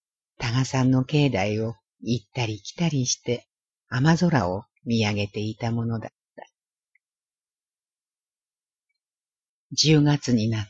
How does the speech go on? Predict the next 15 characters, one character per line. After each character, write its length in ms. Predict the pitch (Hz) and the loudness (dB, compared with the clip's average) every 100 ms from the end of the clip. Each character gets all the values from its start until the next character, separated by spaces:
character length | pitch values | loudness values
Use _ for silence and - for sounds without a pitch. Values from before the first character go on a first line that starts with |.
| - | -6
て 180 | 101 - _ _ _ _ - | -6 -6 _ _ _ _ -6
山 360 | 107 123 139 | -2 2 2
に 260 | 151 87 - | 2 -2 -6
ス 180 | - - | -16 -2
ト 100 | 170 | 4
ラ 140 | 196 | 6
イ 80 | 190 | 6
キ 200 | - 104 | 2 -8
が 240 | 85 - 101 | -8 -10 -12
あ 40 | |
っ 20 | - - | -14 -16
た。 100 | - _ _ _ _ _ _ _ _ _ _ _ _ _ _ _ _ _ _ _ _ _ _ | -16 _ _ _ _ _ _ _ _ _ _ _ _ _ _ _ _ _ _ _ _ _ _
町 340 | 113 110 - 113 | -4 -2 -2 -2
中 260 | 104 110 | -2 -2
は 260 | 98 101 | -4 -6